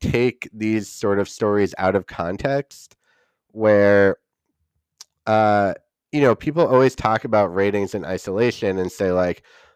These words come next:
"Oh, the Golden Globes ratings were down. It must be because no movies were nominated that people wanted to see," um, and make that kind of comment. Or people say, like, "Oh, people are,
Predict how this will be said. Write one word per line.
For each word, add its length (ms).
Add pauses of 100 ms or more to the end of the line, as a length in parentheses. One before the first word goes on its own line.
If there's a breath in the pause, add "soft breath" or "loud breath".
(100 soft breath)
"Oh, 300
the 120
Golden 340
Globes 400
ratings 360
were 120
down. 320
It 40
must 300
be 140
because 480
no 260
movies 480
were 140
nominated 720
that 100
people 300
wanted 280
to 100
see," 520
um, 420 (680 loud breath)
and 160
make 200
that 240
kind 160
of 100
comment. 540
Or 160
people 320
say, 200
like, 200
"Oh, 200
people 360
are, 420